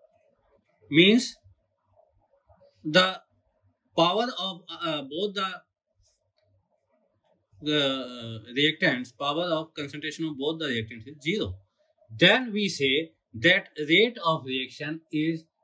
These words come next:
independent of the concentration of the reactants. So this is the importance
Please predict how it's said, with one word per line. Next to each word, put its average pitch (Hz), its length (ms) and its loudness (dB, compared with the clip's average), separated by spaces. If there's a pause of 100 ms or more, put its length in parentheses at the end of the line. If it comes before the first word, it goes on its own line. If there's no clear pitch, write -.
(120)
independent 190 840 0 (120)
of 139 200 0
the 139 240 -2
concentration 131 800 -10 (600)
of 117 140 -10
the 131 80 -2
reactants. 131 760 -4 (460)
So 175 300 2
this 180 220 -2
is 196 160 2
the 190 120 0
importance 160 760 -4